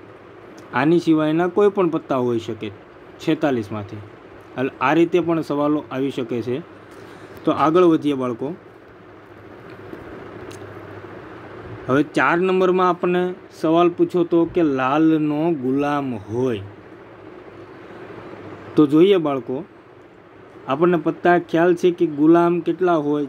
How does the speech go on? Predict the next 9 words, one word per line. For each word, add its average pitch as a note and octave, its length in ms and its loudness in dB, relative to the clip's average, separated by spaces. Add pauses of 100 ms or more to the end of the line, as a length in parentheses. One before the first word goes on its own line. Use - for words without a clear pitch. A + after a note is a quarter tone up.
(160)
ચાર. B2+ 260 -2 (1200)
ગુલામ D3+ 320 2
કેટલા E3 320 2
હોય C#3+ 240 2
છે? C#3 220 -6 (1040)
ચાર. A2+ 300 2 (1800)
એક C#3+ 220 0
લાલનો D3 680 2
હોય, D3+ 280 0